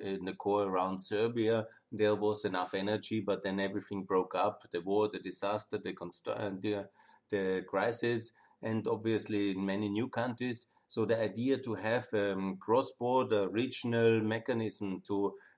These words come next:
uh, reform the energy sector, uh, according to European standards,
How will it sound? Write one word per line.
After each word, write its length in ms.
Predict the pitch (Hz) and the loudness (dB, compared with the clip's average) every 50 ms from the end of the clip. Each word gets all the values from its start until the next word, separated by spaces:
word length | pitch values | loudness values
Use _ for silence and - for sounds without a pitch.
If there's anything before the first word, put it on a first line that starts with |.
| - | -6
uh, 220 | - 104 101 95 92 | -2 0 0 2 2
reform 520 | 92 104 98 98 - 113 117 131 135 120 | 2 0 0 2 4 6 6 6 6 6
the 140 | 107 104 95 | 4 4 4
energy 420 | 101 120 139 135 - - - 110 | 4 4 2 2 2 0 -2 -4
sector, 420 | 95 - - 104 101 - - 107 101 | -2 0 -2 -2 -2 -2 -2 -2 0
uh, 580 | 92 92 95 98 101 101 98 98 95 92 92 | 0 0 -2 -4 -4 -4 -4 -2 -4 -4 -6
according 440 | 90 - - 113 110 92 104 101 98 | -8 -4 0 0 2 2 2 -2 -2
to 100 | - 104 | -2 -2
European 540 | 95 98 101 104 98 - 113 120 131 127 117 | 0 4 4 4 4 4 2 0 0 0 0
standards, 580 | 117 - - 110 135 151 139 110 95 - - | -2 -4 -4 -2 0 2 2 2 2 0 -2